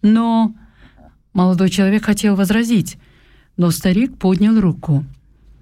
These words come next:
«Это «но», сын мой, один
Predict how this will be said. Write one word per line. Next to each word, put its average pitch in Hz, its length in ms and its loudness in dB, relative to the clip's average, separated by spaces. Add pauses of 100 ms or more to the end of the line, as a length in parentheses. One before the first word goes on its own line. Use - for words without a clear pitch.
(280)
«Это 151 380 0
«но», 185 480 0 (480)
сын 175 360 0
мой, 139 360 -2 (320)
один 175 640 0